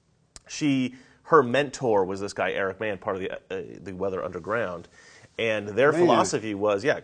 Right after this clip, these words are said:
Speaker 1: terrorism, create turmoil, burn stuff down. And now that is obviously the methods of Black Lives Matter.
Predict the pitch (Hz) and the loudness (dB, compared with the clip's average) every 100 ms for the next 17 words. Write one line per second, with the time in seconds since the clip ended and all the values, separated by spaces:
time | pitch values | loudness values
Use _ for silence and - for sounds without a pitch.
0 | - - 135 131 131 131 131 127 123 - | -8 2 4 4 2 2 0 -2 -6 -8
1 | 117 110 - 147 127 120 117 110 95 120 | -4 -4 -4 -4 0 2 2 2 2 2
2 | 127 120 123 113 120 113 107 104 104 - | 2 0 0 0 0 0 0 -4 -8 -20
3 | - _ _ - 113 117 117 110 113 110 | -20 _ _ -6 -4 0 0 0 2 2
4 | 104 98 95 98 95 101 95 92 90 _ | 0 0 -2 -4 -8 -8 -6 -6 -8 _
5 | - 104 101 95 92 92 - 85 92 85 | -10 -6 -4 -4 -6 -6 -8 -6 -8 -10
6 | - _ _ _ - 110 104 98 131 143 | -18 _ _ _ -4 -2 0 -2 0 -2
7 | 92 | -4